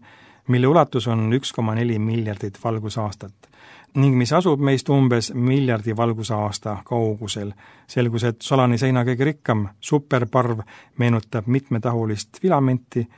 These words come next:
teised mitmikkämblikke. Niisugust mitmeharulist superparve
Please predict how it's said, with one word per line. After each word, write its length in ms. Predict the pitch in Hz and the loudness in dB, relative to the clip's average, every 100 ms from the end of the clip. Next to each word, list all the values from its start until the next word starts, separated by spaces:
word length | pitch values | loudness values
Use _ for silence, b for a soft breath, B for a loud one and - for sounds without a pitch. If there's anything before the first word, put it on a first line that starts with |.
| b | b
teised 360 | 131 131 139 - _ | -4 -2 -4 -6 _
mitmikkämblikke. 1040 | 110 110 - 117 - 98 95 98 - - 92 - _ _ _ _ _ _ _ | -6 -6 -6 -8 -8 -8 -8 -10 -14 -14 -14 -16 _ _ _ _ _ _ _
Niisugust 600 | 139 143 135 131 120 - | 2 4 4 2 0 2
mitmeharulist 760 | 135 143 143 127 127 120 110 - | 2 4 4 2 4 2 -2 -8
superparve 840 | - 165 147 117 110 165 160 147 143 | -6 -6 0 0 4 4 6 4 4